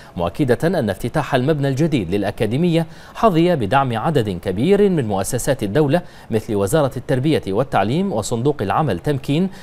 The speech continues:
لتستوعب أكبر عدد من الأطفال في ظل ما تحظى به من ثقة الأهالي منذ تأسيسها وحتى يومنا هذا،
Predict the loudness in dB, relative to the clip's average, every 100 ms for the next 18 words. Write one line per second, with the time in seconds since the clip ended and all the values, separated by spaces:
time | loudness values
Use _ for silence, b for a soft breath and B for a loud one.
0 | B B -2 -2 2 2 4 2 2 0
1 | 0 2 2 0 2 2 2 -4 -4 -4
2 | -6 0 0 0 B B B -2 2 2
3 | 2 -2 -2 -4 0 2 2 2 0 -2
4 | -4 -4 -2 -2 0 0 2 0 0 0
5 | 0 0 -2 0 -2 -2 -4 -8 -6 -4
6 | -4 0 2 2 2 0 0 0 0 0